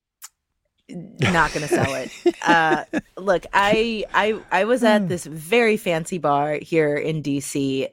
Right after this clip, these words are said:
Speaker 1: and the wonderful bartender, James, tried to convince me that he could make a gin cocktail that I would like.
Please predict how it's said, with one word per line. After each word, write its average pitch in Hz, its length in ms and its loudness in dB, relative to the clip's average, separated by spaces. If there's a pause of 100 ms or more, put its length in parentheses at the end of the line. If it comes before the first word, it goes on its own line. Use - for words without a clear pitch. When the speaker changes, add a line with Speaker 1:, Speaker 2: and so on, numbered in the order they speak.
Speaker 1:
and 139 520 2 (680)
the 165 560 4
wonderful 180 500 2
bartender, 139 580 -4
James, 127 520 -4
tried 135 260 -2
to 143 240 -4
convince 233 440 2
me 147 320 -4 (320)
that 143 540 4 (640)
he 196 220 0
could 185 180 0
make 151 400 -2 (100)
a 139 240 4
gin 160 280 0
cocktail 127 760 -2
that 139 100 2
I 127 80 0
would 127 180 -8
like. 113 480 -6